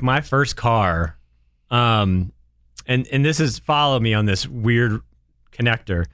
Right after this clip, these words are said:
So I was downtown and, uh, with a friend of mine the other night, which was, first of all, which was crazy fun. I hadn't seen, I had a friend of mine come into town 'cause his daughter was looking at U N C G as a school,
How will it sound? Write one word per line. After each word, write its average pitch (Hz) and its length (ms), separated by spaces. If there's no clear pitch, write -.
So 151 340
I 147 100
was 139 140
downtown 120 880
and, 113 720
uh, 104 480
with 113 160
a 110 40
friend 190 220
of 151 60
mine 107 140
the 101 100
other 98 140
night, 90 240
which 117 160
was, 120 280
first 220 180
of 120 80
all, 104 140
which 123 220
was 113 220
crazy 143 400
fun. 110 420
I 120 160
hadn't 120 280
seen, 123 360
I 107 60
had 120 100
a 117 40
friend 165 220
of 156 60
mine 127 140
come 131 160
into 127 120
town 117 280
'cause 107 140
his 107 160
daughter 123 420
was 104 200
looking 110 280
at 104 100
U 117 140
N 113 80
C 107 140
G 110 240
as 101 140
a 90 60
school, 120 460